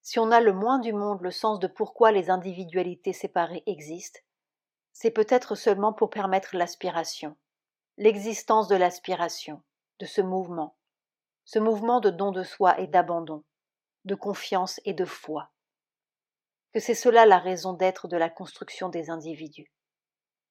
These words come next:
Et alors, que l'on devienne ça dans toute son intensité et toute sa sincérité. C'est tout ce qu'il faut. C'est tout ce qu'il faut, c'est la seule chose.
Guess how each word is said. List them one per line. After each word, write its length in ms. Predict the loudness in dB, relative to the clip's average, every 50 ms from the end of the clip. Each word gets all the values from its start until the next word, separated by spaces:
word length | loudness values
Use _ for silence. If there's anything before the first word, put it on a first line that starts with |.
| _ _ _ _ -2
Et 180 | 0 2 4
alors, 460 | 4 2 2 -2 -4 -6 -10 -14 _ _ _ _ _ _ _ _ _ _ _
que 80 | 2
l'on 160 | 4 4 4
devienne 360 | 4 4 4 4 2 -2 -4 -4
ça 220 | 2 4 4 4
dans 160 | 6 4 0
toute 200 | -4 -8 -14 -10
son 160 | -10 -6 -4
intensité 720 | -4 -4 -4 -6 -10 -10 -10 -14 -18 -4 -2 -2 -2 -2 -4
et 80 | -8
toute 200 | -8 -10 -12 -10
sa 120 | -8 -10 -8
sincérité. 720 | -8 -10 -10 -10 -10 -12 -12 -12 -16 -18 _ -20 -20 -20 _ _ _ _ _ _ _ _ _ _ _ _ _ _
C'est 180 | -4 -2 -2 -2
tout 180 | -2 -6 -10
ce 120 | -10 -10 -12
qu'il 200 | -12 -12 -12 -12
faut. 320 | -14 -16 -18 -18 -18 _ _ _ _ _ _ _ _ _ _ _ _ _ _ _ _ _ _ _ _ _ _ _ _ _ _ -4
C'est 140 | -4 -4 -4
tout 140 | -2 -6 -10
ce 100 | -8 -8
qu'il 160 | -8 -8 -8
faut, 380 | -8 -12 -14 -14 -14 -14 -16 _ _
c'est 120 | -6 -2 0
la 120 | 0 0
seule 320 | -2 0 0 0 0 0
chose. 480 | -2 -8 -12 -12 -14 -14 -16 -20 _